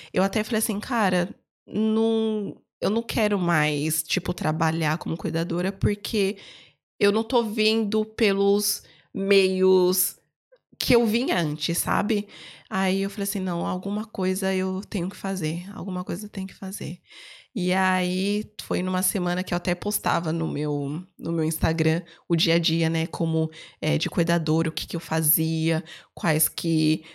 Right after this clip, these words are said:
eram as tarefas. Então, aquela semana ali eu fui e falei assim, "Cara,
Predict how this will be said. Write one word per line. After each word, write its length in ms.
eram 180
as 60
tarefas. 920
Então, 680
aquela 380
semana 540
ali 680
eu 500
fui 520
e 20
falei 220
assim, 360
"Cara, 480